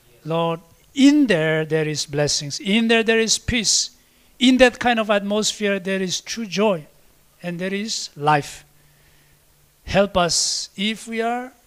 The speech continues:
not faithful today, help us to look to you and help us to come closer to you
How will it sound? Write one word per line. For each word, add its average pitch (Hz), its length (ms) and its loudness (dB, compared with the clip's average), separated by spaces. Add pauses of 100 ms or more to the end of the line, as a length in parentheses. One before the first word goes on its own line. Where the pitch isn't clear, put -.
(160)
not 160 300 -8
faithful 220 600 -4
today, 233 400 -6 (720)
help 208 260 -6
us 202 140 -4
to - 140 -14
look 185 280 -8
to 180 80 -8
you 175 240 -2
and 165 140 -6
help 180 240 -4
us 170 140 -2
to 165 100 -8
come 175 300 0
closer 240 420 8
to 185 160 2
you 156 300 4